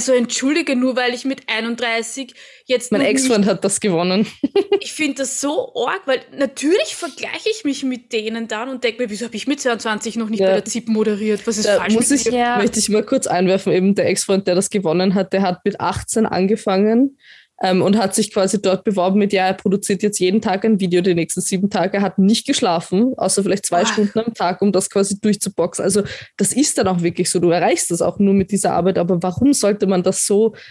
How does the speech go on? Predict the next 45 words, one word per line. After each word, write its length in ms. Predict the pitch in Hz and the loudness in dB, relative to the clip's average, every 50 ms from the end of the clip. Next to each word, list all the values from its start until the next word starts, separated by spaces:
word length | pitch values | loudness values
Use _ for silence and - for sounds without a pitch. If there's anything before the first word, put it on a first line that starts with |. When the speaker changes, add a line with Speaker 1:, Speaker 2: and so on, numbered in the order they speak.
| - - _ _ - - - | -10 -10 _ _ -20 -12 -2
Speaker 2:
gutheißen, 600 | - 220 254 - - 196 202 147 180 175 - - | 2 2 2 2 2 0 0 2 0 0 -2 0
weißt 200 | 170 180 190 - - | 0 0 0 0 0
du? 40 | 226 175 - | 0 0 0
Speaker 1:
Ja, 240 | 240 233 - - 240 | -2 0 0 -2 -2
voll. 400 | 233 - - 233 233 233 233 233 - - - 170 - - - - | -4 -8 -6 -6 -6 -6 -8 -10 -12 -10 -12 -12 -12 -12 -14 -4
Speaker 2:
Work-Life-Balance 960 | - 190 196 220 208 208 175 156 156 196 196 - - 190 196 220 233 214 202 | 0 0 2 2 2 0 0 2 2 0 -2 0 0 2 2 4 4 2 2
ist 120 | 220 - - | 0 -2 -2
zwar 100 | - 214 | -2 -2
so 100 | - 202 | 0 2
ein 160 | 185 190 214 | 2 2 2
grindiger 480 | - 202 202 208 214 247 233 254 202 - | 2 2 4 4 4 4 2 2 2 2
Ausdruck, 480 | - - - - - - 233 220 - | 0 0 -2 -2 0 0 0 0 0
aber 140 | - 180 202 | -2 0 0
es 100 | 214 - | 0 0
ist 80 | 240 233 | 0 0
Speaker 1:
Aber 100 | 226 240 | 2 2
Speaker 2:
halt 80 | 233 233 | 0 0
Speaker 1:
ist 60 | - | 0
Speaker 2:
einfach 300 | - - - - 226 - - | -2 -4 -2 -4 -6 -8 -6
Speaker 1:
wichtig. 160 | - 349 - | -10 -10 -4
Speaker 2:
true. 360 | - 233 359 320 233 190 202 202 - - - 240 | 0 2 4 4 4 4 2 0 -6 -10 -4 -2
Speaker 1:
Ja, 140 | 240 233 240 | -2 0 0
Speaker 2:
Es 140 | 254 240 - | 0 0 0
ist 80 | 214 - | 0 0
Speaker 1:
voll. 140 | 226 233 233 | 0 0 0
Speaker 2:
richtig, 440 | 220 202 _ _ - 277 262 _ - | -2 -4 _ _ -14 -14 -12 _ -8
richtig 340 | 262 - - - 262 - - | -10 -10 -8 -10 -10 -10 -8
true, 300 | - - - 277 277 254 | -8 0 2 2 4 4
weil 160 | 220 202 190 | 2 2 2
was 160 | 214 214 - | 0 -2 -2
bringt 480 | - - 208 190 220 269 359 349 - - | -4 -4 -2 0 2 2 2 0 0 -4
Speaker 1:
Ja. 40 | - | -4
Speaker 2:
es 120 | 220 - | -4 -4
dir, 140 | - - - - | -8 -14 -10 -4
wenn 140 | 190 208 202 | -2 0 0
du 80 | 214 | 0
dann 340 | 202 - 185 185 202 190 - | 2 2 2 2 2 2 0
quasi 240 | - - 208 202 - | 0 -2 -2 0 0
erfolgreich 640 | - 202 - - 175 175 240 233 - 247 247 - - | 0 -2 0 0 0 0 0 0 0 -2 -2 -2 -2
bist 240 | - 277 - - | -2 -2 -2 0
und 160 | 202 208 202 185 | -2 -2 0 0
dann 140 | 185 208 | 0 0
aber 320 | 208 208 202 190 190 202 196 - - - - - _ _ _ - | 0 0 0 0 0 -2 -4 -8 -20 -20 -20 -20 _ _ _ -16
eben 480 | - - - - - - 190 190 208 202 | -12 -8 -6 -2 0 0 2 2 2 2
Burnout, 560 | - 175 175 190 240 254 254 269 220 - 247 | 2 2 2 4 4 4 2 2 0 -2 -4